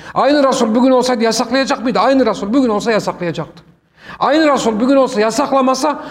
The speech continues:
o zaman şu soruyu sormak benim hakkımdı. O zaman niye yasakladın, şimdi niye yasaklamıyorsun? Burada çelişki var demek benim hakkımdı. Aynı illet var.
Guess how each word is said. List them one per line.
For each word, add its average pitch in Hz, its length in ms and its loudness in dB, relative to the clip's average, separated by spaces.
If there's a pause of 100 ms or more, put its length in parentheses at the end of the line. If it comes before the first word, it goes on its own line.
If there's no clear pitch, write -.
(120)
o 220 80 2
zaman 277 200 2
şu 269 180 -4
soruyu 269 260 0
sormak 254 420 -2
benim 240 140 2
hakkımdı. 233 340 0
O 190 140 4
zaman 269 280 0
niye 302 140 2
yasakladın, 285 480 0
şimdi 269 220 0
niye 247 100 2
yasaklamıyorsun? 185 560 -4 (260)
Burada 240 220 0
çelişki 247 400 0
var 226 180 2
demek 226 260 -2
benim 202 140 -2
hakkımdı. 185 440 -6 (1400)
Aynı 330 240 2
illet 180 420 0
var. - 260 -16